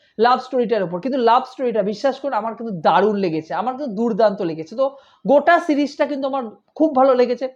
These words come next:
আপনাদের আমি রেকমেন্ড করছি আপনারা Netflix-এ গিয়ে সিরিজটা দেখে আসুন, তারপর নিজেরাই বিচার করবেন সিরিজটা ভালো লাগেছে, ভালো লাগ-, লাগছে না খারাপ লাগছে। যাই হোক, এই সিরিজের সব থেকে বড় পজিটিভ পয়েন্ট, সিরিজের সব থেকে বড় পজি-, পজিটিভ পয়েন্ট এখানে অভিনয়।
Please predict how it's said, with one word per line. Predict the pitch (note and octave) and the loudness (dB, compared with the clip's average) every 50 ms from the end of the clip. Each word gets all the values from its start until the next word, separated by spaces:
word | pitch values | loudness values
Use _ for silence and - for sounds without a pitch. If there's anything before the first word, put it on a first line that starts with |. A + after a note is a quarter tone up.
| _ - | _ -10
আপনাদের | F3 F#3 A3+ G#3+ A#3 | -10 -8 -6 -6 -4
আমি | B3 A#3+ A#3 A#3+ A#3+ | -4 -6 -6 -6 -6
রেকমেন্ড | G#3 G3+ G#3+ A3 A3+ B3 B3 A#3 | -6 -6 -6 -6 -6 -6 -6 -6
করছি | - A#3 A3+ - B3 | -4 -4 -4 -4 -4
আপনারা | A3 G3+ G#3 G3 G3+ A3 A3 - _ _ _ _ - | -6 -6 -6 -6 -6 -6 -8 -10 _ _ _ _ 2
Netflix-এ | G3+ G#3 G#3 - C4+ - - - D#4 | 2 2 2 0 -8 -12 -12 -10 -8
গিয়ে | C4 D4+ D4+ | -6 -6 -6
সিরিজটা | - B3 B3+ A3+ - D4 | -6 -6 -8 -6 -6 -6
দেখে | B3+ C4+ A#3 C#4 C#4+ | -6 -4 -2 -2 -2
আসুন, | C#4 C#4+ D#4+ D4+ | -2 -2 -4 -6
তারপর | D4 B3+ B3+ C4+ | -6 -6 -4 -6
নিজেরাই | B3+ A#3 G3+ B3 C4 B3+ | -6 -6 -4 -2 -2 -2
বিচার | A3+ A3+ - A#3 G#3+ | -2 -4 -6 -8 -8
করবেন | G#3 A3+ G#3 G#3+ G#3 | -6 -8 -8 -6 -6
সিরিজটা | G#3 G3 F#3+ - G#3+ | -8 -8 -8 -8 -10
ভালো | F#3 F3+ F3+ F#3+ | -8 -8 -6 -6
লাগেছে, | F#3 F#3+ F#3 F#3+ G3 A3 - G#3 F#3 | -6 -6 -8 -10 -14 -16 -16 -14 -10
ভালো | F3 F#3 F#3+ | -6 -6 -4
লাগ-, | F#3+ F#3+ F#3+ - - _ _ _ _ _ _ - | -4 -6 -6 -8 -12 _ _ _ _ _ _ 0
লাগছে | G#3 G#3+ G#3+ - - | 2 2 0 0 -4
না | D4 C#4 | -8 -6
খারাপ | - - G3 F3+ F3 F3 | -4 -2 0 0 0 0
লাগছে। | D#3+ D#3 C#3+ - - G#3+ | -2 -4 -4 -2 0 2
যাই | C#4 C#4 C#4+ | 4 4 4
হোক, | A3+ - - - _ _ _ _ - | 2 0 -2 -12 _ _ _ _ 2
এই | B3 C4+ D#4+ F4 F4 | 4 6 6 6 4
সিরিজের | E4 E4+ D4+ D4+ C4+ D#4 D#4+ | 2 0 -2 -2 0 -2 -2
সব | D#4+ D4 C#4 C4+ - - | 0 -2 -4 -4 -4 -4
থেকে | D#4 D4+ D#4 | -2 -2 0
বড় | A3+ G3 A#3 A3+ A#3 B3+ D4 D4 - - | 2 2 2 4 4 4 4 2 2 2
পজিটিভ | A3+ G#3+ G#3+ G#3+ C4+ - D#4 C#4+ B3 | 0 0 2 0 0 0 -2 -4 0
পয়েন্ট, | - C#4+ B3 G#3 F#3+ F3 | 0 2 2 2 0 -4
সিরিজের | - B3 B3+ C#4+ | -6 -6 -6 -6
সব | C4 - B3+ C4 B3+ - - | -6 -4 -4 -4 -4 -6 -6
থেকে | - D#4+ C#4 D#4+ | -6 -4 -2 0
বড় | C4 B3+ B3+ C4+ C4 B3 | 0 2 2 2 2 2
পজি-, | C4+ C4 A#3 B3 A3+ A3+ | 0 -4 -4 -4 -4 -2
পজিটিভ | A3+ A#3 A3+ C4 B3 C#4 C4+ C#4 | 0 0 0 0 -4 -6 -6 -4
পয়েন্ট | - C#4 C4 C4 | -4 -2 -2 -2
এখানে | A#3+ C4+ C#4 - - | -2 -2 -4 -4 -2
অভিনয়। | - G#3 G#3 A3 C4+ C#4 C4+ B3 F3+ C3+ | 0 0 2 2 2 2 2 2 2 0